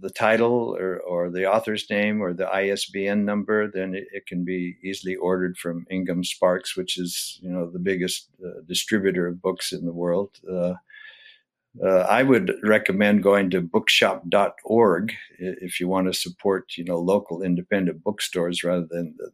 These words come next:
the corporate titans. You know, there's a lot of people who are sort of anti-Amazon <laughs> around the world these days. So it, it's available just about any place that you, you want. You can find it in both, uh, paperback and in, uh,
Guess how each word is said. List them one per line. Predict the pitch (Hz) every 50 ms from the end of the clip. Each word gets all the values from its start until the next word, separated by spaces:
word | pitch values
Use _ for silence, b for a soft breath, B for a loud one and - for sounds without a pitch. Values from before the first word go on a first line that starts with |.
| _
the | 87 87
corporate | - - - 101 95 92 - 87 85 85 - -
titans. | - 95 - 202 - - - 90 95 87 - - - -
You | 87 85
know, | 85 85
there's | 85 87 87
a | 90
lot | 90 90 92 90
of | 87 -
people | - 95 90 - 85 85 87
who | 92
are | 87 85
sort | - - 95 87 87
of | 80 - - -
anti-Amazon | 104 101 95 90 - 98 85 87 - - - - _ _ - 85 82 85 82 80 85 95 87 82 82 90 90 - - - -
<laughs> | - - - - - - - - 101 90 - 104
around | 98 92 92 87
the | 82 82
world | 90 87 87 92 87 -
these | 95 87 87 87
days. | - 92 87 98 98 - - B B B B B B B B -
So | - 143
it, | 160 165 151 160
it's | 160 151 -
available | 165 139 135 135 131 127 117 110 120 110 104
just | 110 113 113 - 101
about | 98 104 101 98 101
any | 104 101 98
place | 95 - - 95 101 98 - -
that | 95 95 87 - -
you, | - - - 92 92 90
you | 90 90 90
want. | 98 104 98 98 - 113
You | 110 -
can | - 110 110
find | - 120 117 110 110 113
it | 107 107
in | 107 104 101
both, | - 104 107 104 - - - B B B B B B B B _
uh, | 95 98 98
paperback | 95 - - 117 110 - 110 95 95 104 101 104 107 104 - -
and | 104 104 107 107 104 101 101
in, | 95 98 95 95 92 92 90 90 90
uh, | 87 87 85 85 87 87